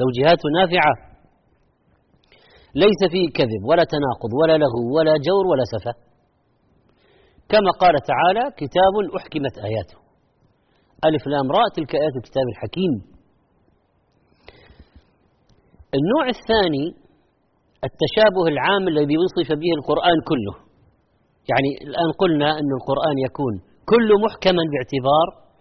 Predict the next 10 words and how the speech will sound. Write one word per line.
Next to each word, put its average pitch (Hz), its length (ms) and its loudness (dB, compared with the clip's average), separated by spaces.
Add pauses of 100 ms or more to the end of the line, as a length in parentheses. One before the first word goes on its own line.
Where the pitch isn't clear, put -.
(260)
وكله 226 340 0 (100)
متشابه 196 680 2 (220)
باعتبار. 113 460 -4 (1800)
عرفنا 254 420 4 (140)
كيف 262 240 4 (160)
يعني 208 320 0 (720)
كله 214 300 4 (140)
محكم 123 320 -6 (1200)
بالاعتبار 190 540 2
السابق. 101 360 -6